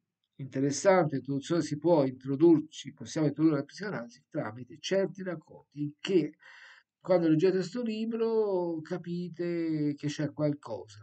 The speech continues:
in questo libro, che è più che la storia in se stessa di Mina e poi, vabbè, tutto molto romantico, ma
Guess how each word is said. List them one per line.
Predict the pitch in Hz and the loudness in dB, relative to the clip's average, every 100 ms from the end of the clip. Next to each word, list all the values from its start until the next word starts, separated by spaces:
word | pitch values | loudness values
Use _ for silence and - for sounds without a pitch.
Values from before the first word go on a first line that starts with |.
| - _ | -20 _
in | |
questo | - - - 113 | -14 -14 -14 -20
libro, | 104 _ _ _ | -20 _ _ _
che | - 156 | -4 -2
è | 156 - _ | -2 -6 _
più | 185 185 190 165 | 0 4 4 2
che | 170 165 - - - - - _ _ | -2 -4 -8 -20 -20 -20 -20 _ _
la | 151 | -2
storia | 147 - 190 185 170 | -2 4 8 10 10
in | 160 | 6
se | 160 | 2
stessa | 156 165 156 - 160 | 2 4 4 2 2
di | 151 | 4
Mina | 147 156 151 143 143 | 4 2 2 0 -2
e | 143 | -4
poi, | - 139 139 | -2 -2 0
vabbè, | 135 131 131 131 | 0 -2 -4 -6
tutto | - 151 151 | -6 -6 -4
molto | 147 170 160 165 | -2 -2 0 0
romantico, | 175 214 220 220 170 165 | 2 2 -2 -4 -6 -4
ma | 165 165 | -2 -2